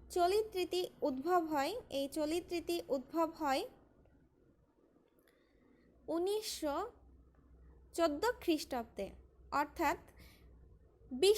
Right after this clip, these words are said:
শতকে। সাধু ভাষা হয় আঠারো খ্রিস্টাব্দে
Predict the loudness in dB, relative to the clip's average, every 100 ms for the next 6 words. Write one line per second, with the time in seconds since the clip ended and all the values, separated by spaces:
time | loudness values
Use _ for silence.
0 | 4 0 0 -8 -10 -14 -16 -20 -20 -20
1 | -20 -20 -20 -20 -12 -2 2 4 2 2
2 | -2 -2 0 0 0 -4 -16 -20 -10 -4
3 | -2 0 2 2 2 0 2 -2 0 -2